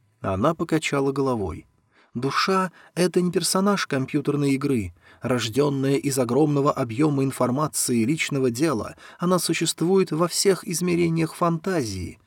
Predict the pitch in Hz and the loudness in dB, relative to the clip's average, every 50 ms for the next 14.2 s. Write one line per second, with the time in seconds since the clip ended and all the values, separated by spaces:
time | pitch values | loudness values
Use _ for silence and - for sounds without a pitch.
0 | _ _ _ _ - - 113 110 117 139 - 170 180 190 214 208 - - - 180 | _ _ _ _ -6 -2 0 2 2 2 4 4 4 4 4 4 4 4 4 4
1 | 165 165 160 143 139 139 185 196 180 175 165 - - - - 185 180 180 - - | 6 6 6 4 6 6 8 8 8 8 6 4 2 0 2 2 2 2 0 -4
2 | - - 160 160 - - 170 165 160 156 165 190 196 190 - - 180 165 - - | 0 0 0 0 2 6 6 6 6 8 6 6 6 6 4 -2 -2 -2 -2 -6
3 | - 135 113 123 175 185 165 156 170 175 165 - 165 165 160 165 170 180 180 160 | -4 -2 0 2 2 2 0 0 0 0 0 0 2 2 4 4 4 2 0 -2
4 | - - - - - - 160 175 196 202 175 143 113 101 95 - _ - - - | -4 -6 -6 -4 -2 0 0 0 0 0 0 0 -2 -4 -4 -6 _ -8 -4 -2
5 | 135 127 135 139 139 139 - - 143 135 135 127 - 135 151 160 165 160 165 170 | -2 0 2 2 2 2 2 -2 -2 0 0 0 2 4 4 4 4 4 4 2
6 | 170 - - - - 175 180 180 170 170 165 151 135 131 156 170 165 - _ - | 2 0 -4 -4 0 2 4 4 6 6 6 4 4 6 4 4 4 0 _ -12
7 | - - - 127 135 151 165 165 156 170 160 - 170 165 156 - 175 170 160 165 | -8 -6 -2 0 2 2 2 4 2 2 2 2 -2 0 0 2 2 2 2 2
8 | 165 156 151 147 208 208 185 143 113 101 92 85 80 - _ _ _ - 135 143 | 0 -2 -2 0 2 4 4 4 2 -2 -4 -8 -10 -14 _ _ _ -8 -2 -2
9 | 151 - - - 127 135 139 - 170 170 160 143 127 123 123 - - _ _ _ | -2 0 0 2 2 2 2 2 0 0 0 0 0 -2 -4 -6 -14 _ _ _
10 | - - - 131 143 151 151 - - 147 127 - - 156 160 160 160 160 156 151 | -10 -4 -2 4 4 4 4 4 0 -2 0 0 4 4 4 6 6 4 2 2
11 | - 151 156 147 160 165 165 185 170 131 - - - - - - 185 185 170 165 | 2 -2 0 2 2 2 4 4 4 2 2 -2 -10 -12 -4 -2 0 0 2 0
12 | 190 196 208 202 165 - - 101 101 95 90 90 - - _ _ _ _ _ _ | 0 0 0 2 2 2 0 0 -2 -4 -6 -8 -10 -12 _ _ _ _ _ _
13 | _ _ _ - - 107 120 113 - - - - 139 135 135 131 123 113 98 85 | _ _ _ -10 -6 -6 -6 -6 -6 -8 -6 -4 -2 -2 0 -2 -2 -2 -4 -6
14 | - - - | -8 -14 -14